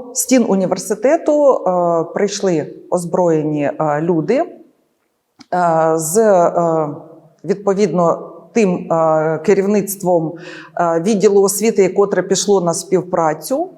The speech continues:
Е, це була Олена Шапурова, е, представила нового ректора університету, е, і сказали, що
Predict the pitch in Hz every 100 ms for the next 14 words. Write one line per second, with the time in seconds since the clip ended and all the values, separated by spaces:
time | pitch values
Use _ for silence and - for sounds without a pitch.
0 | - - - - - 185 185 185 240 214
1 | 233 233 214 208 220 220 208 - 220 220
2 | 220 202 196 196 185 190 - 175 170 170
3 | 190 - 240 220 185 175 180 180 214 180
4 | 175 175 131 - 190 208 302 330 - -
5 | 302 311 302 294 311 302 302 294 294 277
6 | 269 254 240 220 214 214 214 277 349 349
7 | 294 - - - 220 214 277 320 269 -
8 | 233 220 202